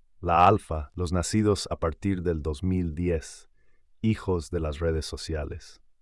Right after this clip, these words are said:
En la suma de los tiempos, y si la historia hubiera seguido su curso normal, tendríamos que haber empezado a vivir una nueva generación en dos mil treinta. Sin embargo, se nos atravesó el unknown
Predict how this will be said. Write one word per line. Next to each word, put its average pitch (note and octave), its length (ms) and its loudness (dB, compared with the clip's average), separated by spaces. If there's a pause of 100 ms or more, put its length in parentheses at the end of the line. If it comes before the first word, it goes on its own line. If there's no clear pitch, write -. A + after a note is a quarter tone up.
(600)
En F#2 120 0
la F#2 80 2
suma C3 300 4
de A2+ 80 8
los F#2+ 160 2
tiempos, - 680 -2
y F2 80 -4
si - 120 -6
la F#2 120 4
historia G#2 420 4
hubiera F#2+ 400 4
seguido F#2 480 -2
su - 160 -10
curso G#2 400 -2
normal, E2+ 580 0
tendríamos G#2 540 2
que G2 80 2
haber G2 140 6
empezado F#2 440 2
a F2 60 6
vivir F2 400 0
una F2 160 0
nueva G2 320 4
generación E2+ 720 -2
en D#2 100 -4
dos D2 180 -8
mil E2+ 200 -4
treinta. D2+ 480 -8 (840)
Sin G#2 220 0
embargo, G2 560 6 (460)
se - 160 -2
nos G2 180 2
atravesó F#2 500 4
el G2+ 100 8
unknown F#2 580 4